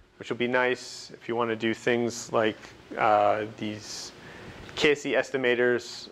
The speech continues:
uh, where you have to cross-correlate and you need some sort of tracer galaxies, you need some sort of population to cross-correlate with. Uh,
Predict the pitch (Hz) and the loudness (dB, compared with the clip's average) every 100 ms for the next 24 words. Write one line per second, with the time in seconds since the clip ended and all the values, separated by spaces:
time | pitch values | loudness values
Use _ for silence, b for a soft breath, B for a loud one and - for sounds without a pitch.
0 | - 117 107 104 110 104 104 127 120 117 | -10 -4 -2 -2 -4 -4 -4 -4 -4 0
1 | 139 - - 147 127 123 123 123 113 113 | 2 2 2 2 4 4 2 -2 -8 -8
2 | 107 - 117 117 107 151 139 139 131 131 | -8 -8 -4 -4 0 0 0 2 2 2
3 | - 120 123 123 131 123 139 123 127 113 | -2 -10 -8 -6 -6 -4 -4 -2 -2 0
4 | 127 123 120 113 - 107 - 113 - 123 | 0 0 -2 -8 -10 -14 -8 -8 -4 -2
5 | 117 113 113 110 - B B B B - | -2 -2 -4 -8 -12 B B B B -6
6 | - 90 | 0 2